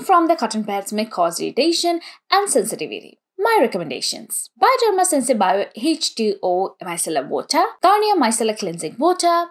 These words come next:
CeraVe Micellar Cleansing Water. I actually stopped using, uh, micellar water a few years ago because I found that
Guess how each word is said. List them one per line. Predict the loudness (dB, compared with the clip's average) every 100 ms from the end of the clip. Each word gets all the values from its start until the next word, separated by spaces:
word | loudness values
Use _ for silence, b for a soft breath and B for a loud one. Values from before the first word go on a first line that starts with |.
| 2
CeraVe | 4 6 4
Micellar | 2 0 0 -4
Cleansing | -4 -8 -6 -4
Water. | -4 -6 -8 -12 _ -4
I | 0 2 0
actually | -2 -2 -2
stopped | 0 0 0 -2
using, | -2 0 -2 -2
uh, | 0 0
micellar | 0 -2 0 2
water | 0 -2 -14
a |
few | -20 -12 -6 0
years | 0 0
ago | -2 -2 -2 -2
because | 0 0 4
I | 2
found | 4 2 4
that | 2